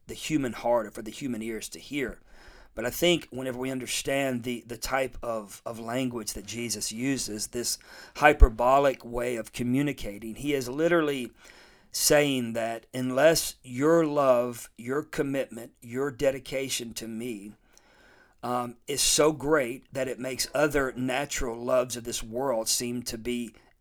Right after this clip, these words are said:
even as hatred, then you really cannot be my disciple.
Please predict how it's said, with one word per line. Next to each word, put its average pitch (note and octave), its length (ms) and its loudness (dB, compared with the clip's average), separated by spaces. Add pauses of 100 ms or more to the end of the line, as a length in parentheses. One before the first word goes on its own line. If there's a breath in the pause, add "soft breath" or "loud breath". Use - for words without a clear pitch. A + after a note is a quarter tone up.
(140)
even C#3 300 -4
as A2 140 -2
hatred, D3 600 -4 (460 loud breath)
then B2+ 140 0
you A#2+ 100 -4
really C#3+ 240 0
cannot B2+ 440 -2
be B2 140 -4
my A#2+ 220 -4
disciple. A2 720 -2